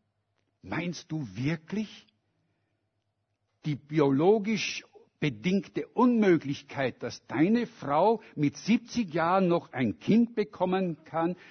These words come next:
ist für Gott, den Schöpfer, ein Problem?“ Mit anderen Worten, meinst du, dass dein Problem, auch wenn du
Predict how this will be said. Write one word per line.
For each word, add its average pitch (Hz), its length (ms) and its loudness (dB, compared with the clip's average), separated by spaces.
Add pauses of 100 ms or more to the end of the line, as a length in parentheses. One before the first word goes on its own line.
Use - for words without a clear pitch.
(100)
ist - 320 -6
für 131 200 -2 (200)
Gott, - 400 -2
den 120 180 -2
Schöpfer, - 600 -8
ein 110 220 -10
Problem?“ 90 760 -12 (3250)
Mit - 140 -12
anderen 120 260 -2
Worten, 117 300 -4
meinst 104 420 -8
du, 165 320 -10 (960)
dass 104 300 -12
dein 135 340 -6
Problem, 143 840 -12 (680)
auch 120 200 -6
wenn 123 240 0
du 160 260 -2